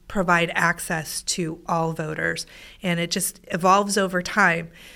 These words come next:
But the thing that's the hardest thing to remind people,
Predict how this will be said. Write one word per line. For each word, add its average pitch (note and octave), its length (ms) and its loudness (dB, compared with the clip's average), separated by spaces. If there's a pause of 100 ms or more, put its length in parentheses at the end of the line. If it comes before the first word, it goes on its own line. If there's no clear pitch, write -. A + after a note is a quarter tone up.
(120)
But F#3 220 -2
the F#3+ 100 -2
thing A3+ 260 2
that's A3 240 2
the F3+ 140 2
hardest A#3 500 2
thing G3 180 0
to F#3 160 -8
remind F#3 540 0
people, E3+ 500 -2